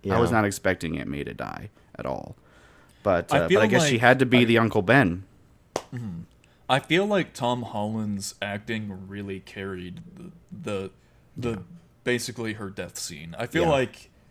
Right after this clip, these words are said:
Speaker 3: his performance, um, very much made up for the lack of, because again, it, it did feel just kind of like,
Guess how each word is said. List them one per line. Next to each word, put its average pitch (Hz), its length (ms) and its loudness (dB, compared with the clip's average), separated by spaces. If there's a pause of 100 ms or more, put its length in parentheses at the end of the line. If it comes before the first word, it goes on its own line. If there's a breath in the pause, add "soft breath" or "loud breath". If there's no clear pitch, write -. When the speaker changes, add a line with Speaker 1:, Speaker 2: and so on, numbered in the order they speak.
(140)
Speaker 3:
his 143 440 -2
performance, 131 920 4 (580)
um, 107 680 -2
very 120 200 -2
much 113 320 -4
made 107 340 -4
up 104 220 -4
for 107 100 -8
the 101 120 -6
lack 101 400 -10
of, 92 320 -6 (420 soft breath)
because 131 280 4
again, 131 280 2
it, 117 180 -2
it 123 200 2
did 143 180 -2
feel 135 300 0
just 117 220 -4
kind 113 240 -2
of 104 120 -6
like, 101 320 -4